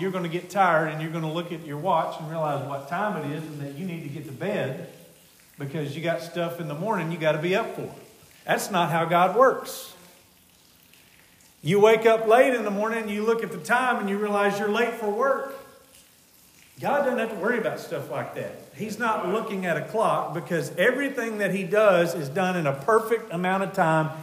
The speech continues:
at the right time. He doesn't worry about a clock. All the things he does are perfect. In our text today, we see that he's not obligated to demonstrate his power in the way that we see fit.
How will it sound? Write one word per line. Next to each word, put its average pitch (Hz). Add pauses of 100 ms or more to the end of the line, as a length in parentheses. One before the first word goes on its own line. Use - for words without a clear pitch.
at 165
the 147
right 170
time. 98 (1120)
He 131
doesn't 196
worry 196
about 143
a 120
clock. -
All 190
the 196
things 190
he 180
does 156 (360)
are 135
perfect. 131 (580)
In 170
our 175
text 220
today, 160
we 165
see 175
that 147 (720)
he's 208
not 185
obligated 196 (1200)
to 160
demonstrate 196
his 175
power 190
in 175
the 160
way 185
that 160
we 180
see 180
fit. 185